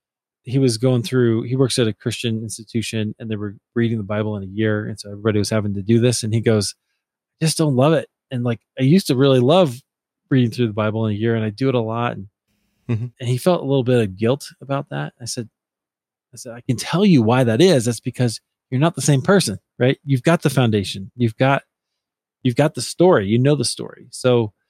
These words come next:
Speaker 1: um, what you need is some, is a different kind of experience."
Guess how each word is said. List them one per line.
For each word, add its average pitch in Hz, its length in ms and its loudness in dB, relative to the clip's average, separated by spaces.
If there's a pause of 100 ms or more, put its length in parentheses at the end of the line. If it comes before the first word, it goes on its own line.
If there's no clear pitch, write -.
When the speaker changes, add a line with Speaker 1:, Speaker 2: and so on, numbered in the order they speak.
(500)
Speaker 1:
um, 110 300 -2
what 131 160 0
you 131 80 2
need 170 240 6
is 135 140 2
some, 135 260 0
is 117 100 -4
a 110 80 -4
different 117 380 -4
kind 120 320 0
of 101 240 0 (400)
experience." - 840 -4